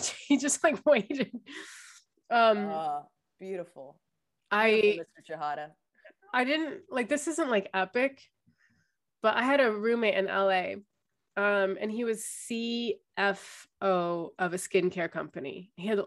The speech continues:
Speaker 1: lots of money. He had no driver's license 'cause it was suspended for drunk driving. So he,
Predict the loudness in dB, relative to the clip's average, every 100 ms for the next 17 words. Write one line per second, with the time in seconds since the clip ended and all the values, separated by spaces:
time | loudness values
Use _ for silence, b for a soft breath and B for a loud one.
0 | _ -6 -2 0 0 -2 -6 -6 -6 -10
1 | -14 _ B B B 2 4 2 -2 -4
2 | 0 2 4 2 2 -4 -6 -6 -8 -8
3 | -10 -8 -8 -10 -6 -4 -4 -4 -6 -4
4 | -4 -4 -6 -8 -10 -6 -4 -2 -2 -2
5 | -4